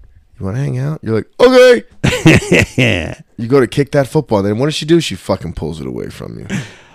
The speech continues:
Speaker 2: Uh, can funny be learned, or is it natural?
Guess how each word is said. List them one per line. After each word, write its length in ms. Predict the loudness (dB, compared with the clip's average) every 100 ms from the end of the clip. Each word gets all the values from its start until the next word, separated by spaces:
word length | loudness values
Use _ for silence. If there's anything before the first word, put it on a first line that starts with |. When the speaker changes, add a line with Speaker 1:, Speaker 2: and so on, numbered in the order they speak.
| _ -6
Speaker 2:
Uh, 500 | -2 2 2 2 0 -4 -2
can 160 | 0
funny 260 | 2 2 2
be 140 | 2
learned, 560 | 2 4 4 6 4 2 0
or 120 | 2
is 120 | 2
it 80 | 0
natural? 480 | -2 -6 -6 -8